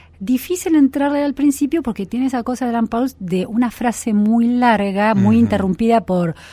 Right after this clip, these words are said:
Speaker 1: por proposiciones
Speaker 2: Sí.
Speaker 1: una delante de otra, pero una vez que, que entendés o que te dejás llevar por ese, ese
Speaker 2: La
Speaker 1: fluir
Speaker 2: estructura,
Speaker 1: de la,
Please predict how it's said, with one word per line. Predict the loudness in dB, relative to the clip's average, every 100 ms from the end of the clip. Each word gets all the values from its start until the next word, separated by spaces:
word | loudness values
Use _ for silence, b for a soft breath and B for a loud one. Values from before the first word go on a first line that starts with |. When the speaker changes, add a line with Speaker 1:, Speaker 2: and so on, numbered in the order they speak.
| B
Speaker 1:
por | -6 -4
proposiciones | 0 0 0 -2 -4 0 4 4 4
Speaker 2:
Sí. | 2
Speaker 1:
una | 2 4
delante | 2 0 0
de | 0
otra, | 0 -4
pero | -2
una | -2 0
vez | -2
que, | -2 -2 -2 B B B
que | -2
entendés | 0 0 0 0 2 2 2 -2
o | -6
que | -6 -8
te | -6
dejás | -6 -4 -4
llevar | 2 2 2
por | 0
ese, | -6 -4 -4
ese | -6 -8 -6
Speaker 2:
La | -6
Speaker 1:
fluir | -2 2 6 8 8
Speaker 2:
estructura, | 6 4
Speaker 1:
de | 2
la, | 2